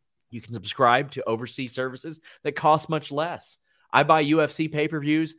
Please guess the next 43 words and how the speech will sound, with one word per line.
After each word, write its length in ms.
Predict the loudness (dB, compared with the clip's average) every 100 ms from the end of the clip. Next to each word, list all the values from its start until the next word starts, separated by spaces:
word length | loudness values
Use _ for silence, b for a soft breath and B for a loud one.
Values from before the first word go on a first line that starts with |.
| b _
from 260 | 0 0 0
overseas 500 | -2 -2 -4 -6 -4
services. 560 | -4 -4 -6 -8 -10 _ _ 0
I 100 | 0
spend 380 | 0 -4 -4 -8
so 300 | -8 -2 0
much 260 | 0 -4 -2
less 240 | -2 -2
money 400 | -4 -2 -4 -8 b b -6
than 100 | -4
if 140 | 2
I 100 | 2
was 140 | 2
buying 400 | 0 0 2 -2
them 180 | -6 -8
here 400 | -10 -4 -2 -2
in 120 | -4
the 60 | -8
States. 480 | -6 -4 -4 -4 -10
And 80 | -4
not 160 | -2 -2
only 220 | -4 -2
that, 300 | 2 2 0 B B -4
you 100 | 2
get 300 | 4 4 0 _
four 420 | 6 10 10 10
months 580 | 4 6 8 6 0 -14 -16 -20 -6
free, 600 | -2 -2 -2 -4 -6 -12 _ _ _ -4
a 160 | -4
thirty-day 960 | -2 0 0 0 -4 0 2 4 2 -2
money-back 760 | -2 0 0 0 4 6 4 0
guarantee. 720 | -2 -2 -4 -10 -12 -12 -14 b -8
It 180 | -4
works 300 | -2 -4 -2
on 120 | -2 0
all 280 | 2 4
your 140 | 2 0
devices, 580 | 2 2 0 -6 -14 -14
your 100 | -6
router, 400 | -2 -2 -4 -8
your 140 | -12
T 260 | -12 -12
V, 120 | -10